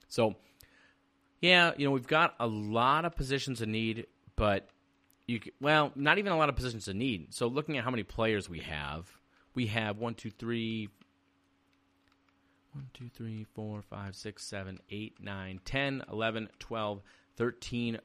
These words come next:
players so far. So we just need two more to get to fifteen. And heck, we can just have, if we just got one more, we'd be fine, just because you don't need to have fifteen players.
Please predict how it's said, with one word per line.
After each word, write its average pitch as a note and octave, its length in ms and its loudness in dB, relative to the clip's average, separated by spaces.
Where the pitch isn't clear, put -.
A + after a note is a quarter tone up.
players G2 600 -6
so G2+ 280 -4
far. D2+ 480 -8
So - 160 -6
we A2 80 -2
just D#3 240 -4
need C#3 220 0
two C#3 180 0
more B2+ 160 4
to A#2 60 2
get G#2 100 -4
to G2 60 -10
fifteen. A2+ 540 -2
And A#2+ 100 0
heck, C3 180 2
we B2 80 2
can B2 140 -4
just D3+ 160 -4
have, B2 180 4
if A2+ 120 -6
we B2+ 60 0
just E3+ 200 -6
got A2+ 200 6
one A#2 300 4
more, E2+ 420 0
we'd A2+ 160 0
be F#2+ 100 -6
fine, F#2 520 2
just A#2 180 -6
because A2+ 320 0
you B2 40 4
don't B2+ 240 2
need C3+ 260 2
to A2+ 60 2
have G2+ 200 0
fifteen F#2 420 -4
players. - 480 -10